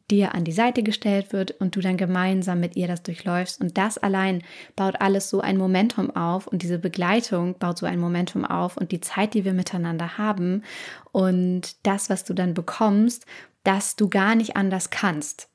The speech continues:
Ja, also es wird auf jeden Fall, ähm, dann so sein,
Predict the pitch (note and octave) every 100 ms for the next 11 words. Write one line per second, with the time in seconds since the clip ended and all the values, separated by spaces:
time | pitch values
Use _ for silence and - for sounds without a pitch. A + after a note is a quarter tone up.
0 | _ F#3+ F#3+ - F#3 F3+ F3 F3+ F3+ F3
1 | _ _ - _ _ _ _ - - G3
2 | - G3+ - F#3+ G3 F#3+ F3+ - F#3+ F#3
3 | F#3 F#3 _ - F3+ F3+ F#3 F#3 F#3+ F3+
4 | F3+ F3+ F3+